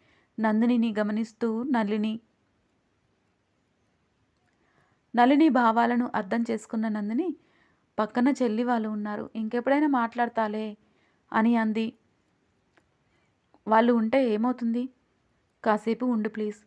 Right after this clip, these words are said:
అసలే ఇక్కడ ఒక్కడినే ఉన్నాను, కొత్త ప్లేస్కి వచ్చాను, త్వరగా నిద్ర పట్టదు, అర్థం చేసుకోనందు.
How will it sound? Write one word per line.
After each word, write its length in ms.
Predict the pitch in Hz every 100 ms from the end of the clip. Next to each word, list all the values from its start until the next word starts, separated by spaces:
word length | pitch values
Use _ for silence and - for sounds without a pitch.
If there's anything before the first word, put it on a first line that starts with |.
| _ _ _ -
అసలే 320 | 240 262 302
ఇక్కడ 260 | 294 247 240
ఒక్కడినే 540 | 220 208 240 269 254
ఉన్నాను, 400 | 226 208 208 208 - -
కొత్త 280 | 208 208 226
ప్లేస్కి 400 | 233 233 - 262
వచ్చాను, 440 | 233 - 214 220 _ _ _ _ _ -
త్వరగా 360 | 240 226 220 277
నిద్ర 260 | 269 233
పట్టదు, 400 | 233 208 208 208 -
అర్థం 340 | 202 185 247 285
చేసుకోనందు. 640 | 262 - 233 214 208 208